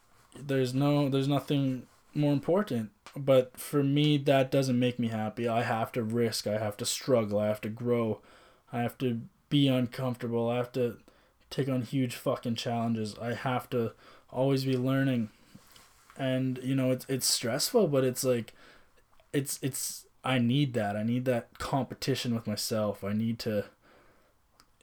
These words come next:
I need to push myself, or else I'll be very depressed and miserable the rest of my life, right? And, you know,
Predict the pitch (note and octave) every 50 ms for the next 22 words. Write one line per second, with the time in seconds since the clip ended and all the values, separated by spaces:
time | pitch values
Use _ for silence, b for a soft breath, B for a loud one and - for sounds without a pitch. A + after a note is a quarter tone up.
0 | _ _ _ _ _ _ - - _ - B2 B2+ C3 C#3+ C#3+ - - - - -
1 | D3+ F3 F#3+ - - A2+ G2+ - - - A2 G2 F#2 F#2 - - G#2 G#2+ G#2+ G#2+
2 | G2 - - - - - b b b b b b b b b b b b b _
3 | - B2+ A#2+ B2 C3+ C3 A#2+ A#2+ A#2+ B2 C3 C#3 C#3+ C#3+ C#3+ C#3+ C3+ C#3 C3+ -
4 | _ _ _ _ _ _ _ _ _ _ _ _ _ _ _ _ _ _ _ -
5 | - C#3 B2 - - - A#2+ A#2+ A#2+ A2+ G#2+ G#2 - - - A#2+ A#2 A#2+ A#2 A#2+
6 | B2 A#2+ A#2 A2 G#2+ G#2+ G2+ G2 F#2+ G2+ G#2 G#2+ A2+ A2 - - - A#2+ A2+ A2
7 | A2 G#2 G#2 G2+ G2 G2+ - - - A2+ A2+ A2 G#2+ G2+ G#2 A2 A2 A2+ B B
8 | B B B B B _ - A2 G#2+ G#2+ G#2+ A2 A2 G#2+ G#2